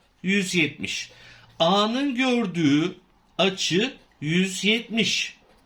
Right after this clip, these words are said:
B'nin gördüğü açı doksan. C'nin gördüğü açı yüz derece. Şimdi benden bakalım soru ne diyor? Sınıftaki öğrencilerin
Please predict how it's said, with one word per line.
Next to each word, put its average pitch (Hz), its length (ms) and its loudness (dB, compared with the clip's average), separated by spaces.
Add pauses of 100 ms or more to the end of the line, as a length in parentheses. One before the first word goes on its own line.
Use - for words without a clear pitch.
(440)
B'nin 165 500 2
gördüğü 240 500 0
açı 214 680 0 (260)
doksan. 180 680 0 (600)
C'nin 175 560 0
gördüğü 247 480 0
açı 311 540 -2 (220)
yüz 190 380 0
derece. 90 400 -8 (760)
Şimdi 185 840 2 (240)
benden 202 560 2
bakalım 208 680 0 (200)
soru 202 540 0
ne 170 180 -2
diyor? 95 260 -2 (500)
Sınıftaki 302 760 -2
öğrencilerin 185 1000 2